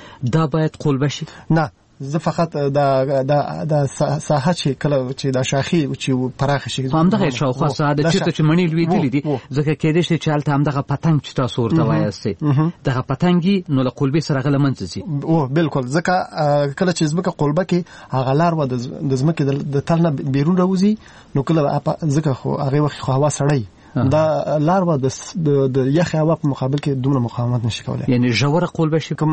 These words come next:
Speaker 2: مرض د حده نه جګ وي په تیر کال کې، کولی شي چې ژوره قلبه کې، ځکه دا تر دېرش س-، آه، سانتي متره پورې دی کولی شي چې دا لاروا نه ده، د ځمکې په تل، تل ته ځي، هلته یو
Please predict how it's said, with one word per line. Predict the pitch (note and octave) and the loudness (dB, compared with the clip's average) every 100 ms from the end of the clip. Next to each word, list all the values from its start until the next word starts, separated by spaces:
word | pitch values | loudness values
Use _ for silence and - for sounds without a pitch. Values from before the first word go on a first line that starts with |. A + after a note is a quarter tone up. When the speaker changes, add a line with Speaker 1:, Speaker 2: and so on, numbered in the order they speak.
| D3+ | 0
Speaker 2:
مرض | D#3+ D3 D#3+ F3 | 0 2 2 0
د | C#3+ | 0
حده | B2 E3+ | 0 0
نه | C#3+ | -2
جګ | B2+ C3+ | -2 -4
وي | B2 | -4
په | - | -6
تیر | B2+ C#3+ B2 | -4 -2 -2
کال | A#2+ | -4
کې، | A#2 B2 - - - - | -8 -10 -12 -20 -20 -12
کولی | - D3 D3 | -2 0 2
شي | C#3+ | 0
چې | C#3+ | 0
ژوره | C3 C#3 D3 | 0 0 -2
قلبه | - B2 A#2+ | -4 -6 -4
کې، | |
ځکه | C3 C#3+ C#3+ | -2 -2 0
دا | D#3 D3+ - - | 0 -2 -6 -8
تر | - | -4
دېرش | C3 D3 E3+ | -2 0 0
س-، | - | -2
آه، | D#3 C#3+ C#3 C#3 C#3 C#3 C3+ | -4 -2 0 2 2 2 0
سانتي | D3 C#3+ C3 | 0 0 2
متره | D3 D3+ C3+ | 0 0 0
پورې | D3 C3 | 0 2
دی | C#3 C3 | 2 0
کولی | A#2 C3 C3 | 0 0 0
شي | B2 C#3 | 0 -2
چې | C3 C3 C3 | -2 -4 -2
دا | C3+ | 0
لاروا | C3 C#3 C#3+ | 2 2 2
نه | C#3+ | 2
ده، | E3+ D#3 - - | 0 -2 -8 -4
د | C3+ | 0
ځمکې | D3+ D3+ | 2 0
په | - | -4
تل، | - D3+ C#3 D3 - | -2 -2 -2 -8 -2
تل | D#3 | -4
ته | C#3+ C3+ | 0 -2
ځي، | C#3 F#3+ A#3 | 0 0 0
هلته | D3+ C#3+ | -2 2
یو | C#3+ | 0